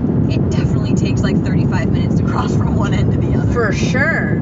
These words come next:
Speaker 2: for sure. We are pretty large. Like, I mean, you and I live fairly close to each other, but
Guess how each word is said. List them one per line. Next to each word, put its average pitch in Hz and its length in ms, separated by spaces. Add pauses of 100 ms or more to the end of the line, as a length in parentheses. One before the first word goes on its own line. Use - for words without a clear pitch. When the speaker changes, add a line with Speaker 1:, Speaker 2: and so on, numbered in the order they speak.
Speaker 2:
for - 160
sure. 311 380
We 240 140
are 294 240
pretty - 360
large. - 840
Like, - 220
I - 260
mean, - 960
you - 120
and - 100
I - 100
live - 180
fairly 190 240
close - 320
to - 80
each - 140
other, - 200
but - 280